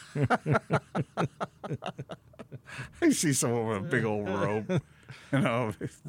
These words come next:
Speaker 1: Oh, man.
Speaker 2: Yeah,
Speaker 1: All
Speaker 2: I'll
Speaker 1: right.
Speaker 2: do it.
Speaker 1: Well,
Speaker 2: Maybe a pick.
Speaker 1: good luck to all those treasure hunters out there. Take water.
Speaker 2: <laughs>
Speaker 1: Take water.
Speaker 2: And, and, and put one foot in front of the other carefully. And watch out for those snakes, man. They're, they're kinda coming down off the mountain looking for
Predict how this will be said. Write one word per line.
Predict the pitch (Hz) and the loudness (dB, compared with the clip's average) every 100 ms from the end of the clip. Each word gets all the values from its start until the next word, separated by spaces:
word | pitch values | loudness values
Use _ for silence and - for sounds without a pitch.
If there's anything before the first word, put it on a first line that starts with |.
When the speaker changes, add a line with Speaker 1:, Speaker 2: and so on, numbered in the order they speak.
| 151 | -4
Speaker 1:
Oh, | 139 131 127 117 | 0 2 2 0
man. | 107 107 107 104 - | 0 0 0 -2 -4
Speaker 2:
Yeah, | 139 131 | 0 4
Speaker 1:
All | 120 | 4
Speaker 2:
I'll | 98 | 4
Speaker 1:
right. | 101 | 0
Speaker 2:
do | - | 0
it. | 117 | 2
Speaker 1:
Well, | 131 131 | 4 4
Speaker 2:
Maybe | 117 98 | 4 0
a | 85 | -4
pick. | - - 107 - - _ _ _ - | -4 -2 -2 -4 -18 _ _ _ -2
Speaker 1:
good | 180 190 | 2 6
luck | 180 151 | 4 6
to | 151 | 4
all | |
those | 131 120 | 6 4
treasure | - 127 117 | 4 4 6
hunters | 113 113 110 110 | 4 4 2 2
out | 107 | 4
there. | 117 | 4
Take | - 240 247 | 4 2 4
water. | 220 196 151 - - - | 4 6 4 0 -8 -18
Speaker 2:
<laughs> | - _ - | -20 _ 2
Speaker 1:
Take | 180 190 185 - - - | 6 6 4 -6 -16 -2
water. | 127 151 135 92 - - - _ _ | 4 6 6 2 -2 -14 -20 _ _
Speaker 2:
And, | - 110 101 - | -2 -2 -2 0
and, | 123 104 95 - | 0 0 -2 -2
and | 107 98 110 | -2 0 0
put | 131 | 2
one | 104 120 | 2 2
foot | 110 113 107 | 2 -4 -4
in | |
front | 107 110 104 | -4 -2 -2
of | |
the | 98 98 | -2 -2
other | 95 92 | -4 -6
carefully. | - 92 85 - - 113 - - - - | -8 -8 -8 -10 -12 -12 -12 -18 -10 0
And | |
watch | 240 269 | 0 2
out | 226 - | 0 2
for | |
those | 127 110 | 0 0
snakes, | - 117 123 - | 0 0 -2 -4
man. | 101 104 | -4 0
They're, | 131 143 - - - _ _ - | 0 -2 -6 -20 -20 _ _ -12
they're | |
kinda | - 156 139 | -2 0 0
coming | 127 113 | 0 2
down | 113 117 113 | 2 2 0
off | 101 | -2
the | 107 | -4
mountain | 101 107 101 | -2 -2 -4
looking | 101 98 98 | -6 -6 -6
for | - 101 | -6 -10